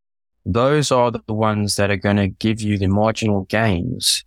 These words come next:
that improves performance on the shop floor, improves performance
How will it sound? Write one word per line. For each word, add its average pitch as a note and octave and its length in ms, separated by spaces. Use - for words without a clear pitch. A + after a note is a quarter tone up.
that G#2+ 140
improves B2 640
performance - 1000
on G#2+ 120
the F#2+ 80
shop - 300
floor, F#2+ 340
improves A#2 460
performance - 960